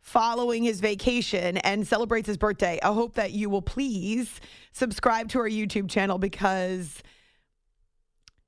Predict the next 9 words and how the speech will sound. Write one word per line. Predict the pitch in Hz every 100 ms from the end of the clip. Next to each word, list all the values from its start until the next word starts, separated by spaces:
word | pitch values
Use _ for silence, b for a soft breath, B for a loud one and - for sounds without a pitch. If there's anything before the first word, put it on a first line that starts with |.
| _ _ _ -
not | 226 233
only | 254 262
does | 214
it | 220
make | 220 202
him |
happy, | 196 214 220 202
but | 180 170
he | - 240 240 254 277